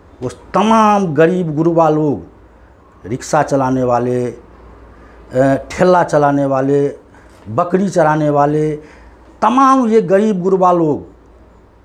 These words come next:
जिन्हें सत्ता का कोई भी संरक्षण नहीं है,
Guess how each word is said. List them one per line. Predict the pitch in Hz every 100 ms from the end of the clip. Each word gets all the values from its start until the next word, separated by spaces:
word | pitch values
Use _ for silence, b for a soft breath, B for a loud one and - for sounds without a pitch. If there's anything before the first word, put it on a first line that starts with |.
| -
जिन्हें | 131 208 247 262 - - -
सत्ता | - - 190 - 214
का | 202 190
कोई | 180 - 262 277
भी | 226 208
संरक्षण | 208 214 208 - 214
नहीं | 208 190 196
है, | 175 170 147